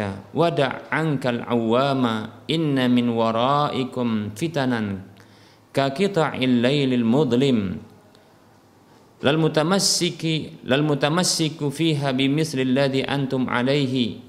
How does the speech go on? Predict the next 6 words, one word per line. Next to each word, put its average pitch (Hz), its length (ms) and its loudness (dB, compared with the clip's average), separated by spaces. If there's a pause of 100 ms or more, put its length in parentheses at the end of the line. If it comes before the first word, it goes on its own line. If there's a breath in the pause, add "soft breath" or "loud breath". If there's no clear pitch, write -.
(160)
أجر 147 360 0
خمسين 120 560 0 (480)
منكم." 117 460 2 (1300 loud breath)
قيل: 202 260 4 (400)
"بل 156 300 4
منهم 147 440 2